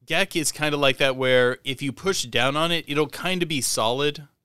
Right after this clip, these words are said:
but when you release it, it's clearly liquid, but it can keep a form to a degree. You know, it doesn't, like, just spill off like water and soak into everything. You still have your Gak. Um, I'm pretty sure to keep a form and be able to pass through something like that, it would need to at least be a non-Newtonian solid.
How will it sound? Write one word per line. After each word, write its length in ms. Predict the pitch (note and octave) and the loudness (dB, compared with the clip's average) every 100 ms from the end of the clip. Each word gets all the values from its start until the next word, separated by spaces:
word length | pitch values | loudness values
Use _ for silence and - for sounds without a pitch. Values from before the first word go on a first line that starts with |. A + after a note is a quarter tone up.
| _ _ _ _ | _ _ _ _
but 100 | C#3+ | -6
when 140 | D3 D#3+ | 0 0
you 100 | D3 | 0
release 460 | C3+ B2+ B2+ B2 | -2 0 0 -2
it, 60 | B2+ | -4
it's 280 | B2+ A#2+ - | 0 0 -2
clearly 380 | - C3 A#2+ | -4 -4 -4
liquid, 480 | G#2 A2 A#2 C#3+ C#3+ - _ _ _ | -4 -6 -4 -4 -6 -10 _ _ _
but 120 | D#3 | -2
it 80 | A#2 | -2
can 120 | D#3+ | -4
keep 220 | C#3+ G3+ | -6 -4
a 60 | D#3+ | -4
form 440 | - - C#3 B2+ A#2 | -8 -4 0 0 -2
to 140 | A#2+ | -6
a 60 | G#2 | -8
degree. 420 | G2+ G2+ E2 _ _ _ _ _ _ _ | -10 -14 -20 _ _ _ _ _ _ _
You 100 | A#2+ | -2
know, 100 | B2+ | 0
it 160 | D3 | 2
doesn't, 240 | D#3 D#3+ E3+ | 2 2 4
like, 160 | C#3+ | 4
just 340 | C3+ C3+ - - - | 4 2 2 -6 -18
spill 400 | D2 - - D#3 C#3+ | -10 -6 4 6 6
off 200 | C3 C#3+ | 2 0
like 220 | B2+ B2+ | -2 0
water 480 | A#2 A2 A2+ A2+ A2+ | 0 2 2 0 -2
and 220 | A2+ G#2+ | -4 -4
soak 280 | - G#2 D#3 | -4 -4 -4
into 220 | E3 A#2 | -2 -4
everything. 420 | G#2+ G#2+ - A2+ | -4 -8 -6 -4
You 80 | A#2 | -2
still 220 | - B2+ | 0 2
have 140 | A2+ | 0
your 100 | G#2 | -2
Gak. 340 | G#2 G#2 - _ _ _ _ _ _ _ | -10 -10 -10 _ _ _ _ _ _ _
Um, 220 | B2 C3 - | -4 -4 -8
I'm 160 | D3 E3+ | -8 -8
pretty 260 | F#3 C#4 | -6 -6
sure 260 | C4 - F3+ | -4 -2 -4
to 120 | F3 | -4
keep 300 | A#2+ - G3+ | -10 -12 -10
a 80 | G3+ | -10
form 360 | F3 C#3 C#3 C#3 | -8 -6 -4 -4
and 100 | B2+ | -4
be 100 | C3+ | -4
able 120 | C#3+ | -4
to 60 | A#2+ | -6
pass 260 | B2 C3 | -6 -6
through 100 | C3+ | -6
something 180 | B2+ C#3 | -6 -4
like 160 | C3 A#2+ | -6 -4
that, 200 | A#2+ A#2+ | -4 -4
it 100 | B2+ | -8
would 140 | A#2+ | -8
need 180 | B2+ B2+ | -8 -6
to 100 | B2+ | -8
at 80 | A#2 | -8
least 380 | A#2 B2 A2+ - | -10 -8 -8 -8
be 180 | A#2+ | -8
a 140 | A2+ A2+ | -8 -10
non-Newtonian 840 | A2+ A2+ A#2+ A#2 A2+ - A2+ A2 | -10 -10 -8 -10 -12 -14 -12 -10
solid. 440 | G#2+ - A2 A#2+ | -10 -8 -8 -10